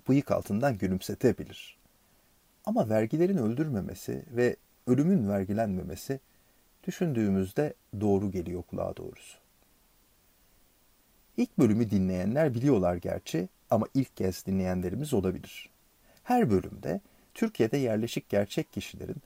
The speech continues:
finansal bir yatırım aracından elde ettikleri gelir ve kazançların vergilendirilmesini ele alıyoruz. Ama daha ilk bölümümüzden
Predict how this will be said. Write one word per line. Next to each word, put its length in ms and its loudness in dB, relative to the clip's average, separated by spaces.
finansal 640 0
bir 160 -2
yatırım 360 0
aracından 480 -2
elde 300 0
ettikleri 540 -8
gelir 320 0
ve 100 0
kazançların 680 0
vergilendirilmesini 880 0
ele 200 -8
alıyoruz. 580 -12
Ama 240 4
daha 200 0
ilk 260 -4
bölümümüzden 760 -2